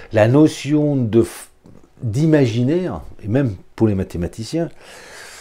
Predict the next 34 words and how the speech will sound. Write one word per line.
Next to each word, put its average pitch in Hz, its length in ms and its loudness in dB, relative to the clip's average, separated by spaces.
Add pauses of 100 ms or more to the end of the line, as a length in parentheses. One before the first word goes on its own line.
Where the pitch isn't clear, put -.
(320)
elle - 100 -10
n'a 87 80 -4
pas 165 160 8
beaucoup 147 580 4
de 123 160 4
sens. 185 640 -2 (320)
Il 87 60 -16
ne - 40 -14
faut 101 140 -2
pas 160 200 0
prendre 135 260 -2
cette - 240 -6
acception - 480 -8
comme 104 260 -6
telle, 117 300 -2
parce - 200 -12
qu'effectivement, 101 680 -8 (420)
un 113 80 -2
condensateur, 104 640 -2
il 113 100 -2
ne 87 40 -8
bascule 101 480 -4
pas 127 200 -4
dans 90 120 -6
le 87 80 -8
domaine 101 260 -6
imaginaire. 92 540 -8 (380)
C'est - 100 -18
simplement 98 480 -10 (300)
qu'il 92 160 -10
fait - 160 -8
tourner 127 380 -2
sa - 180 -10
phase 151 420 -8